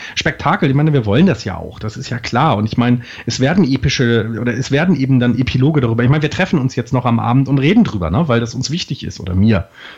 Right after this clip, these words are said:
in dem Fall. Ähm, aber klar, es ist aber eben so schade, weil jetzt ist ein so ein blöder Fehler, ne? Ich meine, gut, hätte er ihn früher gebracht, ein Inning früher,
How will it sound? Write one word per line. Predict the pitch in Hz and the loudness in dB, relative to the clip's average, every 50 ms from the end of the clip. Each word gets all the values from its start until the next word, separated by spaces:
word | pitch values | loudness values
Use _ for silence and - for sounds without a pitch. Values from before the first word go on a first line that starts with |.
| - - | -8 -4
in | 92 | -2
dem | 87 82 80 - | -2 -2 -2 -2
Fall. | - - - - - - - - - - - - - | -2 -4 -4 -6 -8 -14 -18 -18 -18 -18 -8 -2 2
Ähm, | 120 113 110 110 113 113 - _ _ - | 4 4 4 4 2 0 -4 _ _ -2
aber | 139 139 143 139 - - _ _ _ _ _ _ - _ - - - - | 0 0 0 0 -2 -8 _ _ _ _ _ _ -20 _ -20 -12 -10 -4
klar, | - - 175 156 139 120 107 | -2 0 2 2 2 2 0
es | 110 - | -4 -6
ist | 147 156 - - | -10 -12 -8 -4
aber | 151 160 156 143 | -2 0 2 2
eben | 143 151 180 | 2 2 2
so | 160 151 | 2 2
schade, | - - 135 156 214 208 165 | 0 0 2 2 2 2 2
weil | 127 113 | 2 2
jetzt | 120 139 139 - | 2 0 0 -4
ist | 147 - | -6 -4
ein | - 147 185 247 262 233 | -2 0 2 4 4 2
so | 208 240 | 4 2
ein | 240 214 | 2 2
blöder | 185 196 202 196 180 | 2 2 0 0 0
Fehler, | - 185 185 170 110 104 | 0 0 0 2 2 2
ne? | 123 147 143 | 2 0 0
Ich | 143 - | 0 0
meine, | 170 170 | 0 2
gut, | 170 185 - - - - | 2 0 -2 -4 -8 -12
hätte | - 127 123 123 - 139 131 190 220 202 | -12 -12 -10 -8 -4 -2 0 2 2 2
er | |
ihn | 175 185 180 | 2 2 0
früher | - - 208 208 202 | 2 2 2 2 2
gebracht, | 196 180 170 175 180 - - | 2 0 0 0 0 0 0
ein | 170 | 0
Inning | 160 180 185 180 180 175 | 2 4 4 4 4 2
früher, | - - 170 170 165 170 170 165 | 2 2 2 4 4 4 2 2